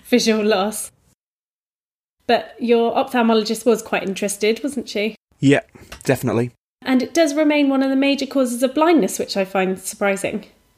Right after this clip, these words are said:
Speaker 1: But I guess it's quite common.
Speaker 2: Yeah.
Speaker 1: We do need to be aware of it. Main risk factors are corneal trauma, contact lens wearing, especially wearing them overnight,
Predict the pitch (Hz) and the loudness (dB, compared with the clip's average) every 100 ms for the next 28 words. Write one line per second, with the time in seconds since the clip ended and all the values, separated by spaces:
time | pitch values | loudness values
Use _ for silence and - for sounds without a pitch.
0 | _ 214 - - - _ _ _ _ _ | _ -8 -8 -10 -14 _ _ _ _ _
1 | _ 220 226 - - 330 - 285 254 196 | _ -2 0 -2 -6 -8 -2 0 0 0
2 | - - 120 120 - _ - 262 262 294 | -8 0 0 0 -4 _ -4 -4 2 2
3 | 285 247 220 - 214 190 196 180 180 233 | 4 2 0 0 -2 0 0 -2 -2 -4
4 | - - _ _ _ _ _ _ 285 320 | -4 -14 _ _ _ _ _ _ 2 4
5 | 302 302 302 302 - 285 269 240 226 - | 2 -2 -4 -8 -4 0 0 0 -2 -2
6 | 254 254 247 240 - 262 254 247 247 247 | 0 0 0 -2 -2 0 0 0 -2 -6
7 | _ - 254 247 - 233 240 233 240 240 | _ -2 0 0 -4 -2 -2 2 2 2
8 | 233 233 233 240 240 262 240 247 226 226 | 2 0 0 -4 -2 -2 0 0 4 2
9 | 214 214 220 214 226 277 285 - - | 2 0 0 0 -2 0 -2 -6 -8